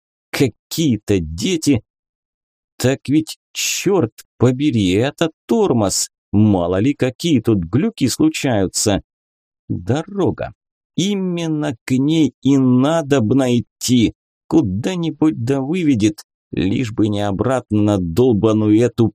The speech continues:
полянку. Дорога. Морщась от боли, рана на боку всё же приносила ощутимые неудобства.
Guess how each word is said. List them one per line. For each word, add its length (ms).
полянку. 1000
Дорога. 1600
Морщась 720
от 280
боли, 260
рана 280
на 120
боку 320
всё 200
же 120
приносила 640
ощутимые 960
неудобства. 840